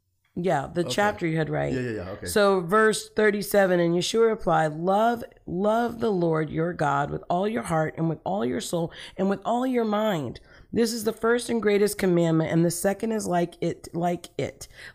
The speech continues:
Speaker 1: Love your neighbor as yourself."
Speaker 2: Right.
Speaker 1: All the law and the prophets are on these two commandments. So the first command we get is to love, love God with all our mind, heart, and soul.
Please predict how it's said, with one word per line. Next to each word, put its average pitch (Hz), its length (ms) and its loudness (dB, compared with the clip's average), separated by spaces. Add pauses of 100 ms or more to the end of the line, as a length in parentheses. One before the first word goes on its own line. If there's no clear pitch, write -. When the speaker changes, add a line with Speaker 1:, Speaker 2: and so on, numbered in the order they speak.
Speaker 1:
Love 202 300 2
your 226 140 2
neighbor 180 560 2
as 165 280 0
yourself." 139 600 -2
Speaker 2:
Right. 90 220 -10 (100)
Speaker 1:
All 226 300 2
the 233 60 0
law 180 280 2
and 165 80 0
the 170 80 0
prophets 147 480 -4
are 139 80 0
on 143 180 0
these 151 140 -2
two 143 160 -6
commandments. 143 640 -2 (300)
So 196 560 0 (720)
the 208 160 4
first 285 360 2
command 214 400 2
we 185 120 0
get 165 200 2
is 170 260 -4
to 175 220 0
love, 185 600 2 (180)
love 190 640 0
God 143 400 2
with 156 300 -4
all 156 200 2
our 147 160 2
mind, 151 600 0 (320)
heart, 143 500 -2 (300)
and 143 200 0
soul. 127 460 -4